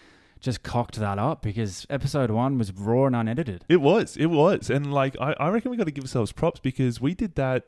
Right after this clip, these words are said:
Speaker 2: in one go. You know, there was no cutting
Speaker 1: We
Speaker 2: on
Speaker 1: did.
Speaker 2: that one, yeah.
Speaker 1: We did.
Speaker 2: And I'm, I kinda wanna stick to that, where see, see if we can roll through the episode without needing to stop. So if we, if we do say things wrong, then, yeah, we'll correct it in the next episode and have a laugh.
Speaker 1: Love it.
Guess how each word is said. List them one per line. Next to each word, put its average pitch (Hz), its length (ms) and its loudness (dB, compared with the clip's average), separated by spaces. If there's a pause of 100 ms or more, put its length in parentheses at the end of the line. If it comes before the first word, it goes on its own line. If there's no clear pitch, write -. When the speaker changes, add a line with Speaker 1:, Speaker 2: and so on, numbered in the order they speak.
(160)
Speaker 2:
in 127 180 -4
one 131 180 2
go. 127 280 -2 (140)
You 123 140 -4
know, 113 100 0
there 113 120 2
was 110 120 -2
no 127 300 0
cutting 135 320 0
Speaker 1:
We 120 60 -2
Speaker 2:
on 123 60 2
Speaker 1:
did. 180 120 4
Speaker 2:
that - 60 -4
one, 90 260 -4
yeah. 123 240 -2 (360)
Speaker 1:
We 156 200 -8
did. 120 320 -8 (200)
Speaker 2:
And 151 120 2
I'm, 180 160 2
I 175 80 4
kinda 226 260 0
wanna 311 140 0
stick - 320 -8
to 254 100 -2
that, 113 240 4
where 131 240 4
see, 175 320 0
see 196 260 0
if - 140 0
we 135 80 4
can 101 420 -2
roll 113 360 6
through 113 340 4
the 101 160 2
episode 104 440 0
without 98 340 0
needing 98 300 -4
to 101 140 -8
stop. - 460 -4
So 107 180 0
if 107 120 -4
we, 151 180 -2
if 151 120 -2
we 139 100 -4
do 143 180 0
say 151 240 -2
things 143 340 -6
wrong, 143 280 -2
then, 139 260 -6
yeah, 190 140 0
we'll 110 100 0
correct 131 300 -4
it 160 40 -2
in 156 40 -4
the 147 60 -6
next 156 200 -6
episode 170 260 -2
and 104 80 0
have 117 80 0
a 120 40 0
laugh. 117 360 -2
Speaker 1:
Love 101 360 -4
it. 92 120 -8